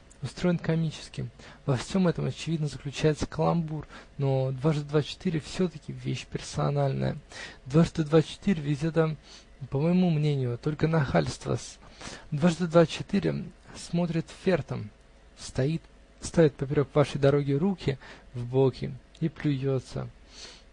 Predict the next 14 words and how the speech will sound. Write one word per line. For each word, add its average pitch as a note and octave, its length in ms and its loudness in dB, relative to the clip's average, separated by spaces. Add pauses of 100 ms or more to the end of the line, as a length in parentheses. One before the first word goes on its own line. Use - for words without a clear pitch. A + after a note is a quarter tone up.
(200)
Я E3 120 4
согласен, D#3+ 380 2
что C#3+ 260 -2
дважды C#3+ 340 0
два C3+ 160 2
четыре – D#3+ 380 -4
превосходная D3 640 -4
вещь, B2+ 200 -8 (380)
но D3 60 -2
если, E3 600 -2 (100)
если D#3 280 -2
уж C#3+ 240 -6 (100)
всё - 260 -2
хвалить, C#3 400 0